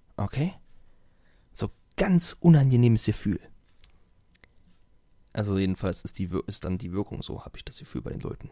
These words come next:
Ich hatte, ich bin ja kein Spieler, ich hab ja Glück. Also die hat auch Kaban einfach vollends vernichtet, okay? Der Deli, der saß hier,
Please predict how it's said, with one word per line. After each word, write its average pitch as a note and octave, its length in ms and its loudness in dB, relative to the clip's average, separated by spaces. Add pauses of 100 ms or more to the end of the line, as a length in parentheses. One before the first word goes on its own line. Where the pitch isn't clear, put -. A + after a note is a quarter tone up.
(140)
Ich - 180 -8
hatte, - 180 -8
ich - 180 -8
bin F#2+ 120 0
ja E2+ 80 -4
kein F2+ 200 -4
Spieler, G2+ 280 0
ich - 100 -6
hab F2 140 -4
ja D#2+ 60 -6
Glück. - 220 -14 (360)
Also G#2+ 180 0
die A2 160 2
hat C#3+ 240 -4
auch G2+ 400 -2
Kaban B2+ 380 -2
einfach - 540 -8 (440)
vollends - 640 -4
vernichtet, - 800 -6 (280)
okay? B2 440 -4 (1080)
Der A#2 100 2
Deli, D#3 520 0 (880)
der A#2+ 140 2
saß E3 320 -2
hier, D#3+ 360 -4